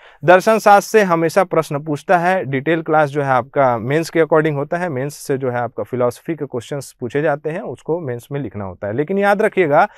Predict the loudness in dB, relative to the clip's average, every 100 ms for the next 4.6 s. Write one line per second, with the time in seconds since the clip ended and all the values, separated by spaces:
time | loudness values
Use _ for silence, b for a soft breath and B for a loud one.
0 | B B 2 6 6 6 6 6 4 2
1 | -2 2 2 2 -2 -4 -6 -8 b b
2 | b -10 -6 4 4 4 _ _ _ _
3 | _ _ _ -20 -4 0 2 2 0 -2
4 | _ _ _ _ 2 2